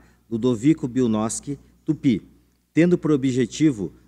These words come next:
ofertar orientação técnica e material esportivo,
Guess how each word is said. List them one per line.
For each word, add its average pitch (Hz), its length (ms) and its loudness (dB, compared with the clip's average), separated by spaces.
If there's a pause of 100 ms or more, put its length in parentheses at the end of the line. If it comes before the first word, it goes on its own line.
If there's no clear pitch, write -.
ofertar 135 520 0
orientação 135 560 -2
técnica 170 760 -4
e 143 100 -4
material 131 420 -2
esportivo, 139 720 -2